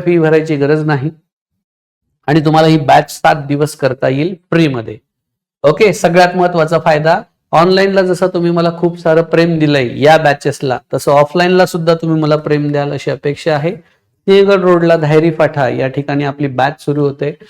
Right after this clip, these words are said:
याच्यासाठी नोंदणी अत्यावश्यक आहे, जी की फ्री आहे.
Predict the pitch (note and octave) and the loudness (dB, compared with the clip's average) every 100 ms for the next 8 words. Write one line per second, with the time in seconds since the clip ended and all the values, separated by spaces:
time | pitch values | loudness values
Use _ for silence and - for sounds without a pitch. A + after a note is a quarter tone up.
0 | _ _ E3 G#3+ A#3+ B3+ E3+ D#3+ G3 G#3+ | _ _ 2 2 2 2 2 4 4 4
1 | B3 B3+ G3+ - E3 D#3 D#3 - D3+ C#3+ | 4 4 0 -2 -2 -2 -4 -6 -4 -2
2 | E3 D3 D3+ F#3 F#3 E3 D#3 B2+ G#2 | -2 -2 -2 -4 -2 0 0 -2 -6